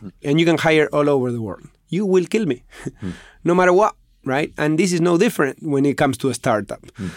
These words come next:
Speaker 1: So I think that's the biggest advantage. It's just that when you have no geographical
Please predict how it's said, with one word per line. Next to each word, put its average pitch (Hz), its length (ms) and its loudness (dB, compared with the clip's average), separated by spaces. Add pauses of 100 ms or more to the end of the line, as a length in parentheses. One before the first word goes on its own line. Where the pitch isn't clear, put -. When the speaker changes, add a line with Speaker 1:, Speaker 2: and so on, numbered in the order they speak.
(120)
Speaker 1:
So - 60 -20
I 147 80 0
think 196 180 0
that's 208 240 0
the 151 80 2
biggest 143 800 0 (400)
advantage. 113 920 -6
It's 113 200 -6
just - 260 -8
that 131 100 0
when 123 160 2
you 160 280 2 (120)
have 135 160 0
no 151 400 2
geographical 120 1300 -4